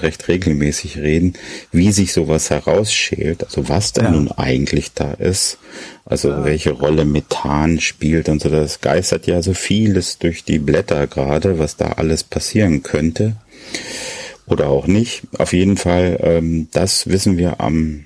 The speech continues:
Speaker 1: spätestens bei der Dokumentenvorlage der, der Verhandlungsführung am Wochenende. Es gibt immer zwischenzeitlich schon einzelne Dokumente. Man muss da das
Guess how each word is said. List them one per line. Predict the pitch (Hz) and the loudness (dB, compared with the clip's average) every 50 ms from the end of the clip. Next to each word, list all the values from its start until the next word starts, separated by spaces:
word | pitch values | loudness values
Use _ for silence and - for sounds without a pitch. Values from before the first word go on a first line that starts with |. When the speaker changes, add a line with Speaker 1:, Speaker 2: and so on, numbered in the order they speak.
| _ _ - | _ _ -10
Speaker 1:
spätestens | - - - - 120 131 131 127 120 - - 104 98 - | -10 -8 -2 0 0 2 2 2 2 2 2 2 0 0
bei | - - 85 85 85 | -2 0 2 2 4
der | - 85 78 | 2 2 0
Dokumentenvorlage | - 80 78 - - 80 80 82 98 - - 85 - - - 82 82 80 78 78 76 76 78 80 76 78 78 | 0 -2 -2 -2 0 0 2 2 2 0 -2 -4 -2 0 2 4 4 4 4 4 4 2 2 0 0 -2 -2
der, | 76 - 76 76 73 73 73 76 78 - _ _ _ _ _ - - | -2 -2 -2 -2 -2 -4 -6 -8 -12 -18 _ _ _ _ _ -6 -4
der | 73 71 | -4 -2
Verhandlungsführung | - - 71 71 92 110 113 104 98 95 95 85 - - - - - 85 82 82 85 82 78 - - | -2 -4 0 2 2 4 4 4 4 4 2 0 -2 -6 -4 -2 -2 0 2 2 2 2 0 -2 -2
am | - 78 76 67 | 0 0 0 2
Wochenende. | 76 76 - - 71 67 - - - 67 71 73 78 80 82 80 _ _ - - - - - - - - - - | 0 -2 -2 -2 -6 -6 -6 -8 -6 -6 -4 -2 -2 -2 -2 -4 _ _ -20 -20 -20 -20 -18 -18 -18 -16 -8 -4
Es | - - - | -2 0 0
gibt | - 110 - | 0 0 2
immer | - 107 95 82 | 2 2 2 2
zwischenzeitlich | - - - 117 113 - 113 107 - - 101 98 101 - - 92 - | 0 0 -2 0 0 0 0 0 0 0 0 0 2 0 0 -2 0
schon | - 92 87 85 | 0 0 2 2
einzelne | 82 50 55 82 90 87 - - 87 87 82 | 0 2 2 2 2 0 2 2 2 2 2
Dokumente. | 73 85 82 - - 87 82 80 80 87 98 104 107 107 - 101 98 98 95 92 85 80 78 80 82 80 - - - - - - - - - | 2 0 -2 -2 0 0 2 4 4 4 4 2 2 2 2 2 4 4 2 2 0 -2 -4 -10 -16 -18 -18 -18 -14 -14 -14 -14 -12 -10 -4
Man | 80 78 76 71 - - | -2 0 2 2 2 2
muss | 92 90 - - | 2 0 0 0
da | - 80 80 | 0 0 0
das | 76 78 78 76 - - - - - | 0 -2 -2 -2 -2 -4 -4 -6 -10